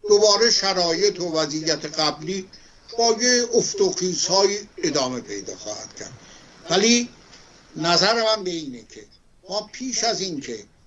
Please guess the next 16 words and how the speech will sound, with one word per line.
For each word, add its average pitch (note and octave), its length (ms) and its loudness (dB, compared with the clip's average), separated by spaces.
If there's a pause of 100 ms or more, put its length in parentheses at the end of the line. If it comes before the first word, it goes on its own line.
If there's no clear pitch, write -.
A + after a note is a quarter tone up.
(260)
به G#3+ 200 6
ویژه G#3 640 0 (540)
نخبگان F3 760 -2
جامعه، A#2 460 -10 (480)
پیش D4 420 0
از F3+ 200 2
این C3+ 180 -6
که G#2+ 200 -16 (1300)
یا F#3 160 0
به F3+ 120 0
قول F3 460 2 (160)
آقای F#3+ 640 0
مهتران E3 920 0
جامعه، A2 500 -10 (880)
مهتران E3+ 760 0
یا D#3 360 0